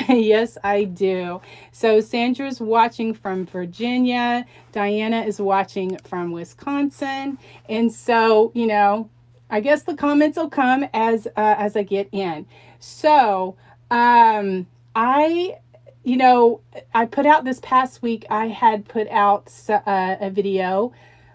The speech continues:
with some country apple D I Ys, and my community, that has been a very highly requested, uh, craft.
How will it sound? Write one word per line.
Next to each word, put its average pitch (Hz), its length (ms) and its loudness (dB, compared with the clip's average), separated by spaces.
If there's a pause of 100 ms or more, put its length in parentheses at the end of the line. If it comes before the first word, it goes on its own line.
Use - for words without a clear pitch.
(140)
with 302 240 -4
some 302 460 -2
country 254 720 -6
apple 214 400 -2
D 202 240 0
I 180 480 -4
Ys, 180 320 -12
and 208 320 -4
my 214 260 -4
community, 285 720 2
that 240 240 0
has 277 180 -6 (160)
been 240 300 -2
a 226 100 0
very 226 400 0
highly 262 500 -2
requested, 220 1120 -2 (1120)
uh, 190 520 0 (280)
craft. - 600 0